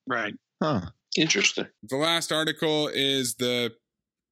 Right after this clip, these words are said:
Speaker 4: Lady True Fact or Fiction article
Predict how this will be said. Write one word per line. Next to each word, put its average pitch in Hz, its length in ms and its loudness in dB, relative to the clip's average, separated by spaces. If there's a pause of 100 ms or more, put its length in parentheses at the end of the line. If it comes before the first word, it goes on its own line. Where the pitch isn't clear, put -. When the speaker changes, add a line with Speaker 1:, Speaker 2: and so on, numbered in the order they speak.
(440)
Speaker 4:
Lady 185 380 2
True 208 460 4
Fact 196 420 0
or 170 100 0
Fiction 190 560 2
article 175 800 0